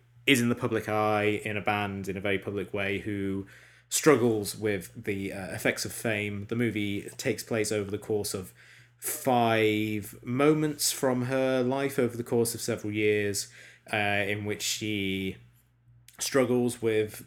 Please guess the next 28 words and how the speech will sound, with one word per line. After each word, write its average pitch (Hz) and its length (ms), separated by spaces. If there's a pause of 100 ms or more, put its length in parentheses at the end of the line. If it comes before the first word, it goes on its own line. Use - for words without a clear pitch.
various, 107 760
uh, 104 220
addictions 147 640
and 107 500 (520)
tries 110 880
to, 104 920 (1040)
uh, 120 200
kind 113 240
of, 98 240
uh, - 100 (300)
handle 143 400
those 127 340
and, 110 300 (160)
you 113 160
know, 98 100
kind 101 260
of, 101 120
like, 101 200
balance 104 480
her 101 440 (340)
life 110 340
as 104 120
a 95 40
creative 120 440
person, 110 500
as 98 160
a 98 400
mother, 104 640